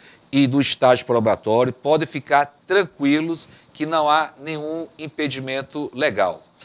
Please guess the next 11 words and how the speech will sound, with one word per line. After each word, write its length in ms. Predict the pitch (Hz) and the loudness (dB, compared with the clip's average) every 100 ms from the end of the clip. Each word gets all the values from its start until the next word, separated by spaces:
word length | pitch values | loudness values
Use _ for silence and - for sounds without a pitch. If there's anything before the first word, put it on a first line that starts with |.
| - - - | -20 -20 -14
Mas, 500 | - 160 180 185 - - - | 0 2 2 -2 -8 -14 -6
ao 140 | - 160 | 0 0
mesmo 400 | 185 214 170 113 | 0 -2 -4 -8
tempo, 580 | - 151 135 - 101 - | -4 -4 -4 -6 -10 -6
eu 100 | 135 | -6
quero 360 | 127 147 139 139 | -2 2 4 4
alertar 680 | 135 131 101 - 98 90 - _ _ _ _ | 4 2 -4 -4 -2 -2 -6 _ _ _ _
não 200 | 139 185 | -6 -4
só 200 | - 139 | -2 -4
os 120 | 120 | -4
profissionais 920 | - 123 - 120 107 107 95 90 - | -6 -8 -6 -8 -4 -4 -4 -6 -14